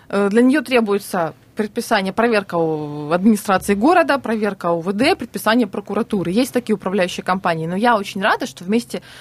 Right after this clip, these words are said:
с жителями, вместе с моей работой эти управляющие компании вместе с этими проверками получают стимул работать нормально, хотя бы нормально, не хорошо. Мы хорошо от них просто не ждем, но хотя бы нормально.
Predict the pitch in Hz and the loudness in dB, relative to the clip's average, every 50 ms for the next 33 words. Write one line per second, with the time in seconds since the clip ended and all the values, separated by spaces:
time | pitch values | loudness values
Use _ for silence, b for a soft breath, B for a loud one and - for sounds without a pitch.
0 | B B B - - - 196 185 185 185 170 160 151 165 190 302 370 - 320 262 | B B B -12 -8 -4 -2 0 0 0 0 -2 -2 -2 -2 -2 0 0 0 2
1 | 240 214 175 170 202 220 254 - 190 - - 185 196 254 311 311 269 254 226 214 | 2 2 0 0 0 0 0 -2 -6 -4 -2 0 2 2 2 2 2 2 2 2
2 | 202 - 170 - - - - 196 226 233 226 - - - 202 196 - 339 349 247 | 0 -2 -4 -6 -6 -6 -2 0 0 0 0 0 -2 -2 0 2 2 2 2 2
3 | 196 202 - - 202 - 208 175 - 214 226 240 247 196 - - 180 165 151 - | 0 0 -4 -6 -6 -6 -6 -2 0 2 2 2 2 0 -2 -4 -8 -8 -6 -4
4 | 190 208 - 214 233 208 - - - - - 320 370 320 233 214 - 196 233 240 | -4 -2 0 2 0 0 0 -6 -8 -2 0 2 4 4 2 2 2 0 0 0
5 | 220 - 196 185 190 196 196 180 170 151 139 127 - - _ - - 208 208 302 | -2 0 0 0 0 0 0 0 -2 -2 -2 -6 -12 -16 _ -4 -4 -2 0 0
6 | 311 269 262 208 196 190 196 180 170 151 151 147 160 214 240 - - 220 220 220 | 2 2 2 2 0 0 -2 -2 -4 -4 -4 -2 -2 -2 -2 0 0 0 0 -2
7 | - - 202 165 170 220 233 - - 214 226 - - 311 - 226 - - - 226 | -2 -6 -8 -4 -2 -2 -2 -2 -2 -2 -4 -4 -6 -10 -10 -12 -12 -12 -14 -14
8 | - - B B B B B B B - 254 302 254 196 202 185 226 190 165 B | -14 -16 B B B B B B B 4 4 6 6 4 2 0 0 0 0 B
9 | B B B B B B - 208 - 233 233 285 269 220 208 175 160 160 151 147 | B B B B B B -6 -2 -2 0 0 2 0 0 0 -2 -2 -2 -4 -4
10 | 143 - | -6 -4